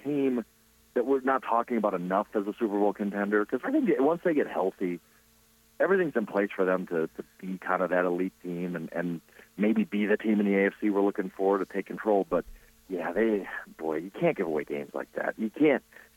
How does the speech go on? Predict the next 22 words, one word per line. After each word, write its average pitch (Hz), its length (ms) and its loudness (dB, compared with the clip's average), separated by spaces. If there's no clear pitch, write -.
can't 135 160 2
give 123 100 2
away 104 180 4
that 90 140 2
Colts - 260 -2
game 92 160 0
a 90 40 -8
couple 85 240 -4
weeks 85 160 -4
ago. 78 160 -2
Can't 131 320 0
give 92 140 0
away 85 220 2
that 78 180 0
Steelers 80 360 -2
game. 80 360 -4
Uh, 101 60 4
it's 101 260 2
just, 98 180 0
it, 90 200 0
it, 92 260 -4
they're 110 120 2